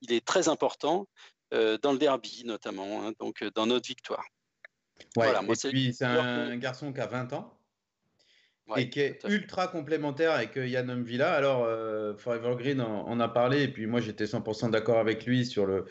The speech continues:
Speaker 2: le début de saison décevant et difficile à analyser de Yann Mvila. Par contre, euh, là, pour le derby, on a retrouvé un... Un,
Speaker 1: Tout à fait.
Speaker 2: un Mvila, euh, qui coupait les lignes de passe, qui anticipait,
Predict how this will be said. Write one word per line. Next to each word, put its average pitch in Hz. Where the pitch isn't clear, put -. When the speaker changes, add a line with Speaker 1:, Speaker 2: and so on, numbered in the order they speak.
Speaker 2:
le 101
début 117
de 117
saison 120
décevant 131
et 113
difficile 208
à 139
analyser 131
de 120
Yann 113
Mvila. 113
Par 117
contre, 139
euh, 101
là, 120
pour 123
le 117
derby, 107
on 127
a 107
retrouvé 113
un... 95
Un, 101
Speaker 1:
Tout -
à 104
fait. -
Speaker 2:
un 110
Mvila, 120
euh, 104
qui 110
coupait 127
les 120
lignes 107
de 113
passe, 107
qui -
anticipait, 104